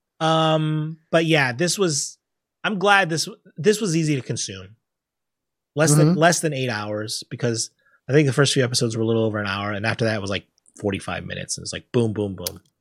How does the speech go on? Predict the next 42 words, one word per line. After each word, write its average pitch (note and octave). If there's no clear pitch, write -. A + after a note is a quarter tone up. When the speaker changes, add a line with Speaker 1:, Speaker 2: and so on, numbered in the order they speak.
Speaker 2:
Oh, D#3
I, D#3
I F#3
could F3
watch B2+
this C#3
thing B2
straight A2
in A#2
Speaker 1:
Oh, C#4+
Speaker 2:
one B3+
Speaker 1:
yeah. G#2+
Speaker 2:
day. F2+
Speaker 1:
Oh A3+
yeah, C3
I D#3
could F3+
have D3
too, A#2
<laughs> -
but A#2
it's D#3+
like, C#3
"I G2
need A2+
to A#2+
sleep. A2+
I G#2
need A#2+
to -
pay C#3
atten-," C#3
Speaker 2:
<laughs> -
Speaker 1:
you F#3+
know, E3
it, F#3+
it's F3+
one G#3+
of G#3+
those, G3
yeah, F#3
like, D#3